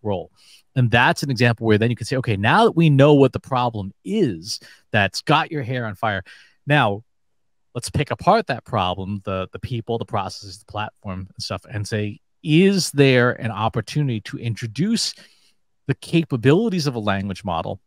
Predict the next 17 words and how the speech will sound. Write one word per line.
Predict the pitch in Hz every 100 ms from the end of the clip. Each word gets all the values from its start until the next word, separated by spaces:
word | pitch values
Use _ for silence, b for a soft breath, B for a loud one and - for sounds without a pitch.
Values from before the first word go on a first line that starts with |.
| _ _ _
so | - - 135 131
that | 120 113 110 - _ _ _ _ -
it | 131
will | 156 127 117 113 104 _ _ _ _ _ -
alleviate | 131 123 139 156 135 123 -
some | - 113
of | 113
the |
burden?" | 104 107 101 - _ -
So | - 135
in | 120
the |
case | - 120 110
of | 107
hiring, | - 135 131 107 82
for | -
example, | 98 95 87